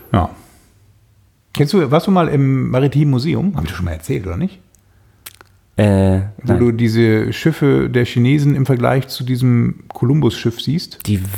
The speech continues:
Speaker 2: Weiße Flotte. Nee, wie? Nee, das war das andere. Wie hieß denn
Speaker 1: Naja,
Speaker 2: diese
Speaker 1: also jedenfalls
Speaker 2: große?
Speaker 1: ist das winzig. Diese, diese Santa Maria von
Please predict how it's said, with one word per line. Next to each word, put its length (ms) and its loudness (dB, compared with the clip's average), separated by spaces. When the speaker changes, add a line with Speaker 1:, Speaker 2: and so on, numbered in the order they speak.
Speaker 2:
Weiße 400 0
Flotte. 460 -2
Nee, 140 4
wie? 240 2
Nee, 160 4
das 160 -2
war 80 0
das 100 -4
andere. 400 -4
Wie 100 -2
hieß 120 2
denn 100 2
Speaker 1:
Naja, 140 2
Speaker 2:
diese 160 -2
Speaker 1:
also 0 -
jedenfalls 340 2
Speaker 2:
große? 140 -2
Speaker 1:
ist 80 -2
das 60 -2
winzig. 380 0
Diese, 300 -4
diese 340 -2
Santa 320 -2
Maria 440 0
von 580 -6